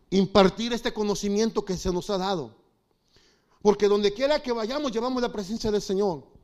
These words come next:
Domingo tras domingo se nos enseña por el pastor, los viernes, los miércoles. Usted se acerca un momento a platicar con él, le está enseñando el conocimiento, la experiencia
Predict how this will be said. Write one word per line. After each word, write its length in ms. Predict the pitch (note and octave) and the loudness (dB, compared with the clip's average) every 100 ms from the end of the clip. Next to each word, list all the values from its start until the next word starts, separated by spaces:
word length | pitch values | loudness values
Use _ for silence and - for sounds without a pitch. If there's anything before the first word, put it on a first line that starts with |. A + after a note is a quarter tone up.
| _ _ - - | _ _ -20 4
Domingo 480 | G#3 G#3+ C4+ C#4+ C4+ | 6 8 8 8 6
tras 180 | A#3+ G#3+ | 6 10
domingo 380 | A3 B3+ C4+ C4 | 10 10 6 4
se 140 | A#3+ | 6
nos 180 | A3+ - | 6 6
enseña 380 | G#3+ B3 C4 B3+ | 2 2 0 4
por 160 | A3+ | 4
el 80 | A3 | 4
pastor, 440 | G#3+ - B3 C4 - - | 2 2 4 4 2 -2
los 260 | A3 A#3+ - | 8 10 10
viernes, 420 | A3 C4 C4 C4 | 6 8 8 6
los 160 | A#3+ G3 | 8 8
miércoles. 640 | A#3 C#4 - C4+ C4+ - - - - | 8 4 4 4 4 2 -4 -20 -6
Usted 360 | - A#3 - D4 | 2 4 4 4
se 100 | C4 | 4
acerca 380 | A#3+ C#4+ D4+ C#4+ | 4 2 2 4
un 100 | C#4+ | 6
momento 320 | C4 C#4+ C#4 | 6 4 2
a 80 | B3+ | 0
platicar 480 | A#3+ A#3+ B3+ C#4+ C4+ | -2 -4 -2 -2 -2
con 160 | B3+ | -2
él, 240 | C#4+ C#4 C4 | 0 0 0
le 60 | |
está 180 | C#4 C4+ | -2 -4
enseñando 500 | C4 C4 B3+ C#4 C4+ | -4 -4 0 0 0
el 80 | B3+ | -4
conocimiento, 1120 | A#3+ A#3 G#3 A3+ B3+ D#4 D4 B3 A#3+ B3+ - _ _ | -8 -10 -10 -10 -8 -6 -6 -4 -6 -6 -18 _ _
la 140 | A3+ B3 | -2 -2
experiencia 960 | - A#3+ A#3+ D4 D#4+ - A#3+ A#3+ A#3 | 0 0 2 2 0 -2 -4 -2 -2